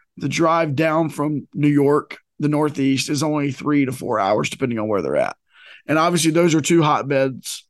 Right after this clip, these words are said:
of Duke alumni, including Washington, D C, which is right there beside Annapolis. So I think we were uniquely positioned to have a good number of people there. And U C F also, <clears throat>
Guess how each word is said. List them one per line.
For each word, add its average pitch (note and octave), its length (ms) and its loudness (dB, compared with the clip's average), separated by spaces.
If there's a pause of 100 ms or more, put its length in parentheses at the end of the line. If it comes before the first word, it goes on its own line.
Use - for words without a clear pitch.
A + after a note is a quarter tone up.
of B2+ 220 -4
Duke D3 380 0 (500)
alumni, C#3 520 0
including G3+ 680 2
Washington, D#3+ 400 0
D E3+ 140 0
C, F#3 320 -2
which D3 180 -6
is B2+ 140 -4
right B2 200 -2
there D3 140 2
beside F3+ 300 0
Annapolis. - 640 -6 (360)
So F3+ 260 2
I E3+ 120 0
think A#3+ 340 -2
we F#3+ 240 2
were F#3 240 2 (120)
uniquely F3 540 0
positioned D3+ 720 -2 (340)
to C#3 80 -2
have D3 280 2
a D#3 80 2
good E3 200 2
number E3 300 4
of D#3 80 -2
people E3+ 300 -4
there. E3+ 340 0 (420)
And G3+ 240 2
U G3+ 140 2
C - 240 -4
F F#3 200 -2
also, E3 760 -4 (100)
<clears throat> D#3+ 400 0